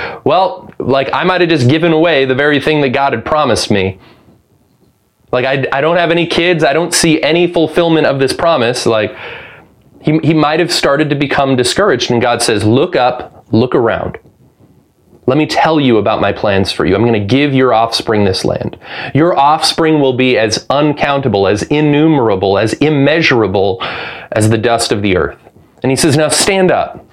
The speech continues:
get up," right? Is what he's saying to Abraham. He's, "Now walk, go walk that land that I'm promising to give to your offspring. I, w-, I want you to go experience that land and think about that in the future, in future generations,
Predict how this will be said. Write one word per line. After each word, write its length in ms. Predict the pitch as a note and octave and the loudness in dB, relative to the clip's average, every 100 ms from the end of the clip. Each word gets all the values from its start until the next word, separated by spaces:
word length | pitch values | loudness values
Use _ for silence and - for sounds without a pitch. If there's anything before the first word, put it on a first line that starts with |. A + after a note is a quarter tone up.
| _ _ - _ _ _ _ | _ _ -20 _ _ _ _
get 240 | A#2 G3 G#3+ | 0 2 4
up," 400 | E3+ G#2+ - - - - _ | 2 0 -6 -16 -20 -20 _
right? 320 | - C3 A#2 - | -4 -2 -2 0
Is 140 | C3 | 2
what 160 | C#3 D#3+ | 4 2
he's 140 | C#3+ | 0
saying 300 | E3+ D#3 C#3+ | 0 0 0
to 60 | B2+ | 2
Abraham. 520 | C#3 D#3 A#2 G#2+ G#2 - - - | 0 0 0 0 -2 -6 -12 -4
He's, 240 | D#3+ D#3 - | 0 0 2
"Now 160 | F3 | 2
walk, 640 | E3+ D3 A3 A#3 - - - _ _ _ _ - | 2 2 2 2 -4 -6 -10 _ _ _ _ 0
go 160 | A#3 | 2
walk 500 | C4+ D#3+ E3 B3 G#3+ | 2 2 2 2 2
that 300 | D#3 E3 E3 | 2 2 2
land 400 | D#3+ F3+ A#3+ A#2 | 0 2 2 0
that 160 | A#2+ D3+ | 2 2
I'm 100 | D#3 | 0
promising 640 | - G3+ C4 E3+ C3 A#2+ | 0 0 2 0 0 0
to 80 | D3 | 0
give 280 | C#3 E3+ F3 | 2 0 0
to 100 | - | 0
your 160 | F3 E3+ | 2 2
offspring. 680 | A3 - - - - - - - - - _ _ _ - | 0 -2 -6 -2 -4 -4 -10 -18 -20 -20 _ _ _ -6
I, 80 | D3+ | -2
w-, 180 | A3 - | 0 0
I 140 | G3 | 2
want 280 | C#4+ B3+ - | 2 2 2
you 100 | G3+ | 2
to 60 | |
go 300 | F3 F#3 F#3+ | 2 2 2
experience 960 | E3 - - - - A#3+ B3+ C#3+ B2+ B2+ | 2 2 0 -2 0 2 2 2 0 0
that 180 | D#3+ D3 | -2 0
land 280 | E3+ D3 C3+ | 0 0 0
and 260 | E3 D#3 | -2 -2
think 420 | - - B3+ C4+ - | -6 -2 0 0 0
about 480 | C#3+ A#2 A2+ G#2+ C3 | -2 0 0 0 0
that 260 | C#3 C3 | -2 -2
in 200 | E3 G3 | 0 2
the 80 | G#3 | 2
future, 460 | G3+ F#3+ F#3+ F#3 G#2+ | 2 0 0 2 2
in 140 | B2 | 0
future 460 | A#2 - F#3 - F#3 | 0 0 0 2 0
generations, 840 | C#3+ D#3 D3 C3+ D3+ - G2+ G2+ | 2 2 2 0 0 0 0 0